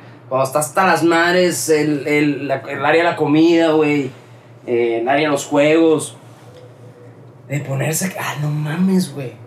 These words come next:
es-, o sea, esta madre... Eh, qué chingón, y nos, y salió de, de aquí, de la chompa,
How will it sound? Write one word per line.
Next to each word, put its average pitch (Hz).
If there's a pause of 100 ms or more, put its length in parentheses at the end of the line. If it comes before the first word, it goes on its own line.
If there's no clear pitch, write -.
(300)
es-, -
o -
sea, 135
esta 156
madre... 165 (920)
Eh, 131 (340)
qué 131
chingón, 185
y 208
nos, 156
y 147
salió 135
de, 185 (280)
de 139
aquí, 139
de 185
la 156
chompa, 185